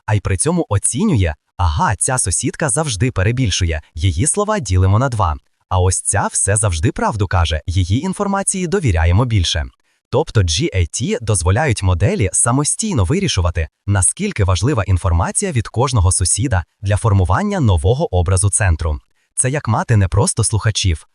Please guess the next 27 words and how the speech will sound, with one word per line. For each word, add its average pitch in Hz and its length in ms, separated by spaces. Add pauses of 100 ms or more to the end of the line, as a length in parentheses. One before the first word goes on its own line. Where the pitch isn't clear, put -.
(100)
а 98 120
мудрого 180 480
слухача, 98 560
який 92 320
знає, 107 420
кому 90 420
і 180 140
наскільки 101 560
вірити. 85 440 (460)
Це 135 160
дозволяє 120 520
G 98 260
N 92 200
N 165 240
робити 123 380
більш 135 300
тонкі 98 360
і 117 180
точні 180 420
передбачення, 110 720 (180)
виділяючи 107 600
ключові 110 460
зв'язки 90 600
і 120 100
ігноруючи 98 640
інформаційний 95 800
шум. 73 340